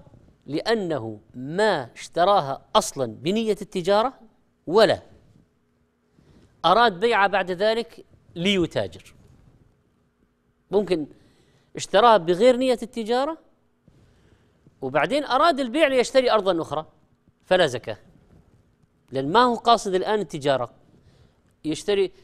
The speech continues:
مثلا أرض في مكان بعدين ما عجبه، وجد مكان أحسن منه ليبني بيتا،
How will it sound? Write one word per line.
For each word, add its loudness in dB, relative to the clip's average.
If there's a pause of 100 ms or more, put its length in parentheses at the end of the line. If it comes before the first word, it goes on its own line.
(160)
مثلا -4
أرض 0
في -4
مكان -6
بعدين 0
ما 2
عجبه، 0 (840)
وجد 2
مكان -6
أحسن -6
منه -4
ليبني 0
بيتا، -8